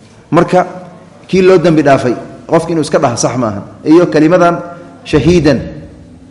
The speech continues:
qutila shahiidan, shahiid asagoo ayaa la dilay. Maya, sa-, kelimada ayada kelimo saxa ma ahan. Shahaadada qofka looma sugi kara, Ilaahay baa u sugi kara subxaana wa tacaala,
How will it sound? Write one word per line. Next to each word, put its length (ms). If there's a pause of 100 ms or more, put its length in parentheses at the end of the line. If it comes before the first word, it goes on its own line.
(140)
qutila 340
shahiidan, 540 (640)
shahiid 360
asagoo 280
ayaa 140
la 100
dilay. 240
Maya, 260
sa-, 300
kelimada 340
ayada 200
kelimo 320 (380)
saxa 300
ma 140
ahan. 200 (360)
Shahaadada 840
qofka 260
looma 320
sugi 260
kara, 220 (580)
Ilaahay 280
baa 120
u 60
sugi 180
kara 120
subxaana 280
wa 60
tacaala, 260